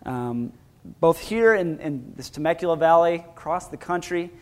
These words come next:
there are some young people out there, some students. We're seeing pockets of students who are just doing amazing things for the kingdom. They are, they are standing strong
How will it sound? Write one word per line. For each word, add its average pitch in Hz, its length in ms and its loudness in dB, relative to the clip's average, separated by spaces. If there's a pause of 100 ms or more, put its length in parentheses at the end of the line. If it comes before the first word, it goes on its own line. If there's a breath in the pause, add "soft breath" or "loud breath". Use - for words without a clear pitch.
(500 loud breath)
there 190 100 2
are 214 100 6
some 190 180 -2
young 180 200 4
people 151 240 2
out 143 140 4
there, 143 140 0
some 135 300 -6
students. 170 400 -6
We're 185 60 -10
seeing 190 160 -6
pockets 170 440 0
of 135 60 -16
students 147 360 -6
who 151 100 -6
are 143 40 -4
just 143 200 -10
doing 147 220 -4
amazing 135 560 -6
things 107 520 -20
for 139 100 -12
the 123 100 -14
kingdom. 113 380 -14
They 139 100 -4
are, 135 200 -2
they 147 80 -4
are 135 60 -2
standing 160 440 -4
strong 151 640 -2